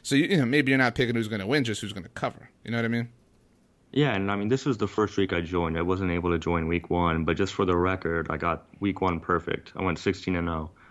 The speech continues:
Speaker 1: Okay,
Speaker 2: Um,
Speaker 1: sure.
Speaker 2: so I, I know what I'm doing here is what I'm getting at.
Speaker 1: Well, okay.
Speaker 2: But, uh,
Speaker 1: Well, you
Speaker 2: yeah, it's real fun, and
Speaker 1: You've got the Saints,
Speaker 2: I'm looking
Speaker 1: though.
Speaker 2: forward to showing I know more.
Speaker 1: You've got the Saints, so I've got the Giants, so that's one,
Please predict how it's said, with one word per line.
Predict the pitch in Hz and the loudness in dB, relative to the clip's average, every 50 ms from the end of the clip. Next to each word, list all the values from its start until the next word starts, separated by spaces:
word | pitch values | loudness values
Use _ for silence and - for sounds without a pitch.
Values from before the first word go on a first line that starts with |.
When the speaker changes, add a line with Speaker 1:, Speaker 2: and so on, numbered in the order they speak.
| - | -4
Speaker 1:
Okay, | 123 123 113 - 110 92 98 | -2 -2 -2 -2 -2 -2 0
Speaker 2:
Um, | 95 95 95 92 92 | 2 2 2 2 0
Speaker 1:
sure. | 90 90 95 90 | 0 -2 -4 -6
Speaker 2:
so | 95 - - | -6 -4 -2
I, | - 92 | -2 -2
I | - - 104 | -2 0 0
know | 110 113 127 | 0 2 4
what | 131 127 107 | 4 4 4
I'm | 92 87 85 | 2 2 2
doing | 82 95 90 82 76 76 87 104 101 | 2 2 2 0 -2 -4 -8 -8 -6
here | 92 82 80 78 | -6 -4 -2 -2
is | 80 78 | -4 -2
what | 85 85 82 | -2 -2 -2
I'm | 78 80 | 0 0
getting | 80 85 80 80 78 80 | 0 -2 -2 -2 -2 -2
at. | 80 78 80 | -2 -4 -4
Speaker 1:
Well, | 107 120 110 110 - - | -4 -4 -4 -4 -4 -4
okay. | 127 123 - 127 101 | -4 -2 -2 0 0
Speaker 2:
But, | 95 92 92 90 | 2 4 4 4
uh, | 90 90 87 82 - - - | 4 2 2 0 -4 -6 -2
Speaker 1:
Well, | 120 180 247 240 - - | 0 0 0 0 -2 0
you | 131 123 | 2 2
Speaker 2:
yeah, | 131 127 117 | 4 4 2
it's | 110 - 131 | 0 2 2
real | 131 131 | 2 2
fun, | 123 - - 123 127 127 110 | 2 0 0 0 0 0 0
and | 92 87 85 82 85 - - | -2 -2 -4 -6 -8 -6 -2
Speaker 1:
You've | 113 131 143 139 | 0 0 2 4
got | 175 175 180 190 - | 4 4 4 4 4
the | 170 | 2
Saints, | 147 - - 170 165 170 104 110 | 0 2 2 2 4 2 2 0
Speaker 2:
I'm | 120 120 | 0 0
looking | 110 104 104 | 0 0 0
Speaker 1:
though. | 104 | 2
Speaker 2:
forward | 110 110 110 107 98 92 | 2 2 2 2 2 0
to | - - | 0 0
showing | - 107 104 104 101 | 0 2 2 2 2
I | 101 | 0
know | 101 101 101 | 0 0 -2
more. | 101 101 104 107 98 85 80 | -2 -2 -2 -4 -4 -4 -4
Speaker 1:
You've | 110 120 120 123 | -4 -4 -2 0
got | 143 139 139 139 | 0 0 0 -2
the | 147 | -4
Saints, | 143 - - 139 123 123 117 - | -6 -4 -2 -2 -2 -2 -2 -2
so | 101 | -2
I've | 95 104 107 110 | -2 -2 0 0
got | 117 113 - | 0 0 0
the | 131 | -2
Giants, | 120 113 - 120 107 101 101 104 104 - | -4 -2 -2 -2 -2 -2 -2 -4 -4 -4
so | 107 | -4
that's | 110 110 104 - | -4 -4 -4 -4
one, | - 110 110 110 110 107 | -6 -6 -4 -4 -4 -6